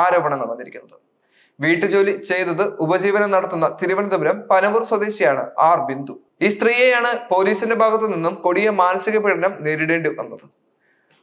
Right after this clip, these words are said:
സ്വർണ്ണമാല മോഷ്ടിച്ചെന്നാരോപിച്ചുകൊണ്ട് അമ്പലമുക്ക് സ്വദേശികളായ വീട്ടുകാർ നൽകിയ പരാതിയിലാണ് ബിന്ദുവിനെ പേരൂർക്കട പോലീസ് കസ്റ്റഡിയിലെടുത്ത് ചോദ്യം ചെയ്തത്. ഇരുപത് മണിക്കൂറോളം പോലീസ് ചോദ്യം ചെയ്തത് തുടരുകയും ചെയ്തു. ഒടുവിൽ മോഷ്ടിക്കപ്പെട്ടെന്ന്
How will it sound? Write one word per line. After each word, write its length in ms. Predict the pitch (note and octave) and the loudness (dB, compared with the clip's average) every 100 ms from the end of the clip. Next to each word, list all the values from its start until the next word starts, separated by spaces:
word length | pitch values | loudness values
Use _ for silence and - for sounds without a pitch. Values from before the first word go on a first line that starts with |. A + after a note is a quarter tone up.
| - | -2
സ്വർണ്ണമാല 460 | G3+ G3 B3+ B3+ B3+ A#3 F#3 | 2 4 4 4 4 4 4
മോഷ്ടിച്ചെന്നാരോപിച്ചുകൊണ്ട് 1080 | G3+ A#3 A#3 A3+ G#3 A3 A3 G#3+ D#3 C3 - - | 2 0 -2 0 2 2 0 -2 -2 -2 -2 0
അമ്പലമുക്ക് 440 | E3 F#3+ G#3 G3 G#3 | 2 2 0 -2 -2
സ്വദേശികളായ 640 | G3 F3 G3 - F3+ C3 C#3 E3 E3 | 0 2 0 0 2 4 4 2 0
വീട്ടുകാർ 360 | G3+ G#3 A3 A3 | 0 0 0 0
നൽകിയ 240 | G3+ F#3+ F#3+ | 0 0 2
പരാതിയിലാണ് 580 | - E3 F#3+ G3+ C#3+ C#3 G#3+ - _ D#3 | 4 4 4 2 0 -2 -8 -14 _ -4
ബിന്ദുവിനെ 420 | G3 A3 B3 G3+ G#3+ F#3 | -2 2 0 0 -4 -2
പേരൂർക്കട 420 | G3 A3 G#3+ G#3 G#3 | 2 2 2 0 0
പോലീസ് 280 | F3+ E3+ - | 0 -2 0
കസ്റ്റഡിയിലെടുത്ത് 600 | D#3+ D#3+ G3+ E3 C3+ C3 - | -2 0 -2 0 -2 -4 -6
ചോദ്യം 240 | F#3 D#3+ B2+ | -4 -4 -8
ചെയ്തത്. 260 | - - - _ _ _ _ _ _ D3 | -12 -14 -20 _ _ _ _ _ _ -2
ഇരുപത് 220 | E3+ F#3+ G3 | 2 2 2
മണിക്കൂറോളം 520 | G3 G3 F#3+ F3 F3 F3+ | 2 2 2 4 2 0
പോലീസ് 280 | F#3 G3+ - | 0 -2 0
ചോദ്യം 260 | F#3 G3 G#3+ | 0 2 0
ചെയ്തത് 240 | F3+ D#3+ G#3 G#3+ | 0 -2 -6 -6
തുടരുകയും 440 | C#3+ D3+ D#3 B2+ G#2+ | -2 -2 -2 -6 -8
ചെയ്തു. 180 | A2 - _ _ _ _ _ E3 | -14 -18 _ _ _ _ _ 2
ഒടുവിൽ 260 | G3+ B3 D#3+ F3 | 2 2 0 0
മോഷ്ടിക്കപ്പെട്ടെന്ന് 680 | G3 G3 A#3 B3 A#3 F#3+ | 0 0 -2 -2 0 -2